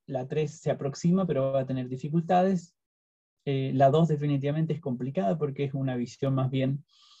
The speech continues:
alternativa al, a, al, opuesta, diríamos, a la visión atomista,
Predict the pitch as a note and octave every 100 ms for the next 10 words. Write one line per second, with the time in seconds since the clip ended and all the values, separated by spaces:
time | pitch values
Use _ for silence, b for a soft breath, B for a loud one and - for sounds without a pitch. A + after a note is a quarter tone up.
0 | b A#2 A#2 A#2+ A#2 A2 C#3 E3 F3+ -
1 | C#3+ C#3 C3 B2+ A#2+ A#2+ _ - B2 A2+
2 | G#2+ - G#2+ G#2+ G#2 G#2 - A2 A2 F3
3 | E3+ - A2 A2 C3+ C#3+ C3+ C3 A2 G#2+
4 | - A#2+ A#2 A2 B B B A#2+ C3 D3+
5 | F3 G3+ F#3+